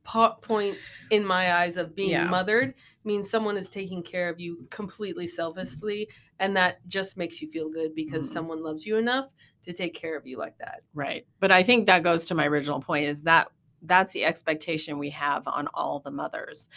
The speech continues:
Speaker 1: Right.
Speaker 2: Like, we think that they should be completely self-sacrificing,
Speaker 1: Mm-hmm.
Speaker 2: put aside everything that
Speaker 1: Mm-hmm.
Speaker 2: they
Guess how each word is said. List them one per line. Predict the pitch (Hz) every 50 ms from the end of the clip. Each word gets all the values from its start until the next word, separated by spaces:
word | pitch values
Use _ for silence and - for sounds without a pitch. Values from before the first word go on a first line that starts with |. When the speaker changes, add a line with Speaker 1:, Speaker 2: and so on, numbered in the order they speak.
| - - - - 170
Speaker 1:
Right. | 160 170
Speaker 2:
Like, | 170 175 175
we | 180 175 175 180
think | 180 - 180 175 175 175 -
that | 156 151 - -
they | 160 160
should | 156 156 - 156
be | 151 151 147
completely | - - 151 147 - - - 180 180 175 127 170 180 175 175 175 160 - - _
self-sacrificing, | - - - 165 165 202 - - 180 156 147 - 156 151 - 139 - - - - - - - - -
Speaker 1:
Mm-hmm. | 196 196 190 185 165 156 165 175 196
Speaker 2:
put | 226 - 202 196
aside | 202 202 - 180 180 170 -
everything | - 156 165 175 180 185 - - 175 170 170 170 170 165
that | 160 156
Speaker 1:
Mm-hmm. | 170 165
Speaker 2:
they | 156 151 156 156 156 151 147 160 160 -